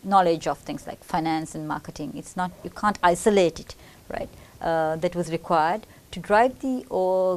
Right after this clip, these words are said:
goals and objectives and the strategy of the organization. Similarly,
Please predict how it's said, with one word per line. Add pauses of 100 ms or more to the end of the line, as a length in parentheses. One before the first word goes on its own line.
goals
and
objectives (140)
and
the
strategy (200)
of
the
organization. (380)
Similarly,